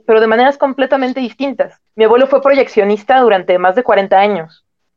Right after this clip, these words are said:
entonces el acercamiento al cine de ambos fue completamente opuesto,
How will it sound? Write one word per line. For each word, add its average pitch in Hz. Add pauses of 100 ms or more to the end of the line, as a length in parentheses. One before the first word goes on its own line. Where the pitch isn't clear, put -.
(100)
entonces 208
el 220
acercamiento 247
al 196
cine 240 (220)
de 208
ambos 220 (220)
fue 233
completamente 262
opuesto, -